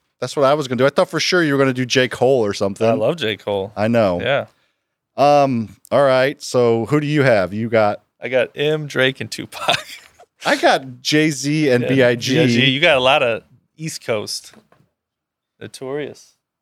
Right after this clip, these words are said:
Speaker 2: Yeah.
Speaker 1: He doesn't even know who he is.
Speaker 2: <laughs>
Speaker 1: Yeah.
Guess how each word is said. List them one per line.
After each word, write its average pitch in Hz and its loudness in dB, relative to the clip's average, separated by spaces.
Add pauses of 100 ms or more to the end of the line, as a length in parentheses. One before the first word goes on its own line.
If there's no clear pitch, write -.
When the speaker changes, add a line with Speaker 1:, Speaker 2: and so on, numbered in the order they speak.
(280)
Speaker 2:
Yeah. 135 -10
Speaker 1:
He 151 -2
doesn't 160 2
even 170 2
know 196 4
who 208 0
he 185 2
is. 151 2
Speaker 2:
<laughs> - -20 (520)
Speaker 1:
Yeah. 95 -4